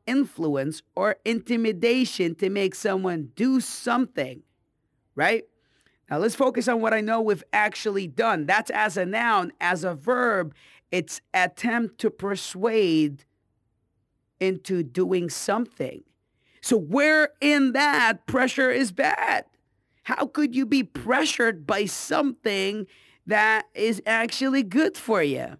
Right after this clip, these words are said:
If you're actually persuading somebody to work with you, eh, if you pressured somebody to work with you, how does that even sound negative?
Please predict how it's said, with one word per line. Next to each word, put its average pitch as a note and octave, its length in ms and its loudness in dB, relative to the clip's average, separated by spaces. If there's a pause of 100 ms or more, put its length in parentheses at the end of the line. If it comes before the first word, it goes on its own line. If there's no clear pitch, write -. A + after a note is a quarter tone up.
(440)
If - 180 0
you're C4 160 2
actually C4+ 540 0
persuading B3+ 1120 0
somebody A#3 600 -2
to A3+ 140 -2
work C4 380 0
with G3 240 -2
you, D3 140 -2
eh, D#3 220 -4 (680)
if G3 540 -2
you A3+ 80 0
pressured B3+ 460 0
somebody A3+ 520 0
to A3 220 -4
work G#3+ 480 0
with D#3+ 240 0
you, C#3+ 340 -2 (340)
how C#4 220 2
does D4 240 2
that - 200 2
even C4 320 2
sound C4 500 0
negative? F#3+ 760 0